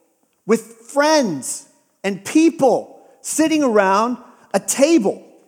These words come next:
right? And I think that we lose sight of that. We turn it in to this ritual thing, and it is, and it's important.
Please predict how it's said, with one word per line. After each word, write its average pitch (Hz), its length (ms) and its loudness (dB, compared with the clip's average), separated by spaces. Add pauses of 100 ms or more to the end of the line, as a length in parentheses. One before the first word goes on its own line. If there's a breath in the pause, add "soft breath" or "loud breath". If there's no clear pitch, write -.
(720 soft breath)
right? 262 320 2
And 220 100 -4
I 226 60 -2
think 320 320 -6
that 226 160 -6
we 208 140 0
lose 214 260 -2
sight 277 480 0
of 160 160 -6
that. - 260 -4
We 190 140 -4
turn 311 380 -6
it 294 100 -4
in 208 320 -4 (380 soft breath)
to 190 100 -4
this - 560 -4
ritual 185 640 0
thing, 123 500 -14 (320)
and 233 140 0
it 240 100 2
is, 269 540 0
and 170 140 -6
it's - 120 -8
important. 262 680 -4